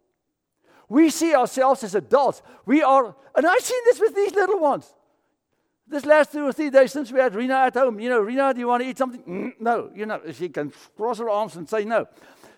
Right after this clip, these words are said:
This is how we act. God, we know what we want, how we want it, and how we want to do life. We know all of this. God looks at me and he says, "Ferdy, you, you're just a toddler.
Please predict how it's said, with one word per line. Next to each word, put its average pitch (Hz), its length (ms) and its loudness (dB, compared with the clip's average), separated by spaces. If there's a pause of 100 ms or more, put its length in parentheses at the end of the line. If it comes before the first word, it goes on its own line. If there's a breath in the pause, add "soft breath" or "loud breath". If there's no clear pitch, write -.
This 247 200 2
is 294 120 -2
how 285 180 2
we 262 180 -2
act. 214 440 -4
God, 294 320 6
we 285 200 -2
know 269 220 4
what 247 280 0
we 262 100 -4
want, 233 300 -2
how - 260 2
we 269 120 -2
want 240 260 -2
it, 226 140 -4
and 226 100 0
how 220 160 2
we 233 80 2
want 226 260 -2
to 226 80 -14
do 240 160 -6
life. 220 300 0
We 302 160 -4
know 302 280 2
all 262 260 4
of 214 100 0
this. 190 160 -4
God 202 300 -2
looks 214 160 -12
at 190 160 -8
me 202 80 -10
and 190 80 -12
he 185 60 -8
says, 190 220 -8
"Ferdy, 220 300 -6
you, 147 240 -14
you're 160 140 -14
just 165 240 -14
a 151 40 -20
toddler. 120 380 -16